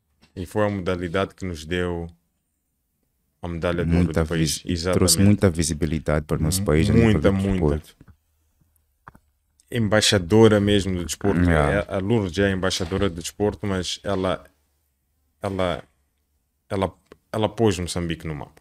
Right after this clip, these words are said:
Speaker 2: Pois é.
Speaker 1: Exato.
Speaker 2: Eu ainda me lembro quando era muito mais novo, nós ficávamos atentos a esses Jogos Olímpicos para vermos a
Speaker 1: Exato.
Speaker 2: Lourdes Motola correr.
Speaker 1: É verdade.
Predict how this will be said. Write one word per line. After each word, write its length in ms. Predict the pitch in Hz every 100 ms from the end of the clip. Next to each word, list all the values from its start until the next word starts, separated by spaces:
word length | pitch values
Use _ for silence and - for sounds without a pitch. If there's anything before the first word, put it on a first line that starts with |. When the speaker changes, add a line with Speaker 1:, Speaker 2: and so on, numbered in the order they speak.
| _ -
Speaker 2:
Pois 220 | 82 80
é. 160 | 76 78 -
Speaker 1:
Exato. 300 | 80 78 - _
Speaker 2:
Eu 80 | 117
ainda 180 | 147 147
me 100 | 135
lembro 200 | 131 127
quando 180 | 113 104
era 120 | 98
muito 420 | 87 92 95 95
mais 220 | 90 85 78
novo, 260 | 80 78
nós 180 | 80 82
ficávamos 320 | - 85 78
atentos 440 | 78 76 95 82 -
a 20 |
esses 280 | 80 87 78
Jogos 260 | 80 80
Olímpicos 300 | 87 78 78
para 140 | - 85
vermos 220 | 82 87
a 40 |
Speaker 1:
Exato. 140 | 87 82
Speaker 2:
Lourdes 140 | 85
Motola 340 | 85 - 85 85
correr. 380 | - 90 87 95
Speaker 1:
É 20 |
verdade. 440 | - 113 117 82